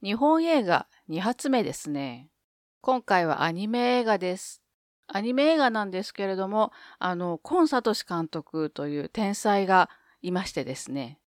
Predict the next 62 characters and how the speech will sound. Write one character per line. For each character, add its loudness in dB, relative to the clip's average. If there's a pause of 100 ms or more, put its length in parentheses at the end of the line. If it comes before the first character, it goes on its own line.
(320)
決 -2
し -6
て 0
私 0
は 0
熱 -4
烈 0
な 4
ア 2
ニ -2
メ 0
フ -2
ァ 0
ン -8
と -6
い -2
う -2
わ -2
け -2
で -2
も -2
な -2
い -4
ん -10
で -8
す -18
け -8
れ -4
ど -6
も、 -2 (240)
あ -6
の、 -4
ア 0
ニ -4
メ 0
フ 4
ァ 6
ン 0
も 0
っ -4
と -2
熱 -2
い 4
人 -2
い 0
っ -6
ぱ -4
い 0
い -2
る -2
ん -2
で -8
す -18
け -8
れ -10
ど -6
も、 -2
や -2
っ -8
ぱ -4
り -6 (280)
今 4